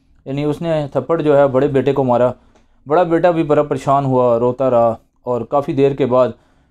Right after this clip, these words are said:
बड़ा बेटा और छोटा बेटा आपस में खेल रहे थे,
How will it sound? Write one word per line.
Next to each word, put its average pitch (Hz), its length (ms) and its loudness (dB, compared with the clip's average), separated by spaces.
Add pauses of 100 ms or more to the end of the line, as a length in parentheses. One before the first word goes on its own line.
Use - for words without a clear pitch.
(480)
बड़ा 165 180 4
बेटा 180 240 0
और 190 100 2
छोटा 170 240 0
बेटा 170 320 2
आपस 160 240 -4
में 156 100 -6
खेल 160 260 2
रहे 165 100 2
थे, 143 180 0